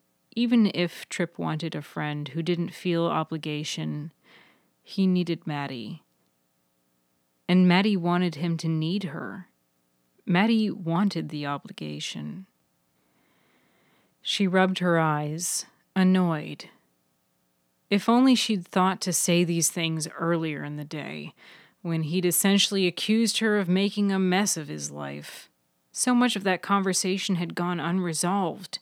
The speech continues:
He hadn't apologized once. Instead, he'd thanked her for making him cry. "That boy doesn't make any sense,"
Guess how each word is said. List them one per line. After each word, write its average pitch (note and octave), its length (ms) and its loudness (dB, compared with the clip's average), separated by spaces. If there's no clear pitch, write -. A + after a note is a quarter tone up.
He G#3+ 200 2
hadn't A3+ 300 6
apologized F3+ 760 2
once. F#3+ 540 -2
Instead, G3+ 560 4
he'd E3 220 -2
thanked G3+ 400 -2
her D#3 180 -4
for E3+ 140 -8
making E3 380 -4
him D#3 120 -6
cry. F3 580 -8
"That D#4+ 240 -10
boy E3 180 -4
doesn't E3 300 -6
make D#3+ 340 -10
any B3 220 0
sense," - 800 -4